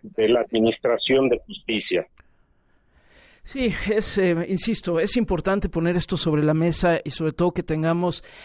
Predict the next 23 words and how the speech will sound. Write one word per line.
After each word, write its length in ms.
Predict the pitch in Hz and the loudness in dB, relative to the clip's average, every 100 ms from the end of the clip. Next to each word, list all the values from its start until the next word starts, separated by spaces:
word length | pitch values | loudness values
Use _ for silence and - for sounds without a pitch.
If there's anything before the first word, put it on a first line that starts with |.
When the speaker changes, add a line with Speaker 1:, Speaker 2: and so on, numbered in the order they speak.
| - | -8
Speaker 2:
clara 380 | - 175 180 180 | 0 2 4 4
la 160 | 151 160 | 2 -2
dimensión 640 | 156 160 160 - 180 175 | -2 -2 -2 0 0 2
de 80 | 170 | 0
lo 100 | 156 | -2
que 140 | 147 151 | -2 -4
significa 720 | - 151 151 175 160 180 - - | -4 -4 -2 -4 0 0 0 -2
esto 340 | 190 - 175 | -4 -2 -6
que 140 | - | -6
se 100 | 156 | -4
está 220 | 151 - 165 | -4 -2 -2
tratando 680 | 165 165 165 170 170 170 - - - | -2 0 0 0 2 0 -2 -18 -12
de 340 | - 165 131 - | 0 4 4 2
reformar. 680 | - 165 - 160 165 160 - | 0 0 0 2 4 2 0
Ustedes 540 | 226 202 294 285 294 | -2 0 2 4 2
salieron 460 | 277 240 208 233 226 | 0 0 4 4 2
ayer, 480 | 190 190 220 226 - | 0 2 4 2 -2
como 220 | 190 175 | -6 -6
dices, 480 | 190 190 208 190 - | -6 -2 0 0 -4
eh, 180 | 165 160 | -2 -2
de 60 | |
manera 300 | 165 175 196 | 0 0 0
solidaria 800 | 196 190 175 165 190 196 202 196 | 0 -2 0 2 2 4 4 2